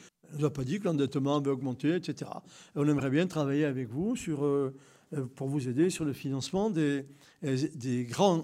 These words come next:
euh, investissements structurants. » J'ai dit, « Oui, pourquoi pas ? Euh, sur quelle durée vous nous prêtez ? Ce que vous voudrez, quarante, cinquante, soixante ans. » « Ah bon ? Et à quel taux ?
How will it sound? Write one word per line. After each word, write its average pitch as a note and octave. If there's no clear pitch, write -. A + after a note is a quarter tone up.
euh, C3+
investissements D#3
structurants. » C3
J'ai -
dit, « G#2+
Oui, D4+
pourquoi -
pas ? D4+
Euh, D#3+
sur -
quelle F3+
durée D3
vous C#3+
nous C3+
prêtez ? B2
Ce -
que -
vous G3
voudrez, C#3+
quarante, D3+
cinquante, D3+
soixante F#3+
ans. » « B2+
Ah -
bon ? A#3
Et F3
à D#3
quel C#3+
taux ? C#3+